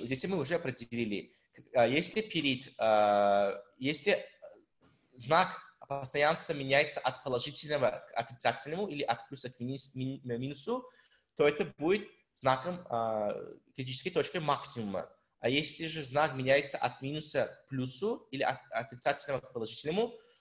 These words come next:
то это будет, а, к-, э, точкой минимума. И благодаря всем этим данным мы можем начертить,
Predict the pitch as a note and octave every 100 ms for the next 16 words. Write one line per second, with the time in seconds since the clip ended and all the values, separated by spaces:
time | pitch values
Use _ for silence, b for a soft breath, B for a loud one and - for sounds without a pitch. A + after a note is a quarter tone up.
0 | B - C#3 D3 C3+ C#3+ F#3+ - B B
1 | B A#2+ A2+ - C3 A#2+ A2+ A2 G#2+ G#2+
2 | G#2 G#2 G2 - _ D3+ D3 - G3 C#3
3 | C#3+ B2+ G#2 F2 D2 - _ _ _ _
4 | _ _ _ _ _ _ _ B2+ C3 B2+
5 | A#2+ A#2 G#2+ A2 B2+ C3+ F#3+ G#3 - G3
6 | C3+ - C#3+ - B2 F#3 F#3+ C#3 D#3 E3+
7 | C#3+ C#3+ D3 F#3+ F#3 F3+ - B2 - B2
8 | _ - - E3 G3 -